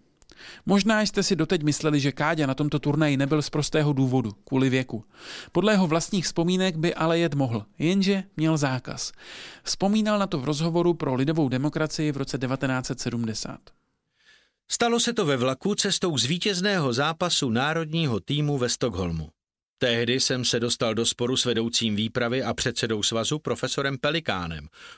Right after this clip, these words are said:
Speaker 2: Popudil mne svým soudem, že fotbalisté jsou jen nádeníci.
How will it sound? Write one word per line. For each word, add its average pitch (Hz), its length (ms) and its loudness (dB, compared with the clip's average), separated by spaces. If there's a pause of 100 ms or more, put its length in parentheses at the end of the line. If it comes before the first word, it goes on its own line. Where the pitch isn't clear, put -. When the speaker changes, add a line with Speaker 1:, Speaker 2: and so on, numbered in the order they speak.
Speaker 2:
Popudil 156 640 0
mne 160 240 -2
svým 139 340 -2
soudem, 131 560 -2 (360)
že 107 220 -2
fotbalisté 160 880 0
jsou 165 280 0
jen 160 320 0
nádeníci. 123 880 -2